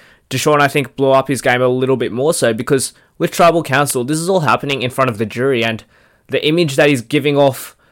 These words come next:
giving off to the jury isn't one that, I guess, is going to leave a good impression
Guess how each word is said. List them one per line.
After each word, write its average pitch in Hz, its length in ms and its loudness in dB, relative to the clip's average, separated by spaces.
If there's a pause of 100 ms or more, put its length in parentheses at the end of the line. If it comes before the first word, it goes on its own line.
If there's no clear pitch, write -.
(220)
giving 151 220 -2
off 151 140 0
to - 100 -10
the 131 40 -2
jury 139 320 2
isn't 156 300 0
one 127 220 2
that, 127 320 0 (280)
I 127 100 0
guess, - 560 -2 (800)
is 117 200 -4
going 131 320 0
to 135 140 0
leave 123 260 0
a 113 40 -6
good 127 180 -2
impression 131 640 -2